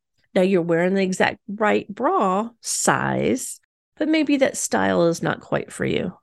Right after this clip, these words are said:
So that's when we need to make sure not only is the size correct, but is the style correct? Sometimes,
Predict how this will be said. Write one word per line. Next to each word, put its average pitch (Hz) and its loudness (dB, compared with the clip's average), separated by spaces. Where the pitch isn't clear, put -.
So - 2
that's 233 4
when 196 4
we 185 4
need 220 4
to - -4
make - -2
sure 202 0
not 202 2
only 233 2
is 185 -2
the 175 -8
size 185 2
correct, - -4
but - -2
is 196 4
the 202 2
style - 0
correct? - -6
Sometimes, 196 2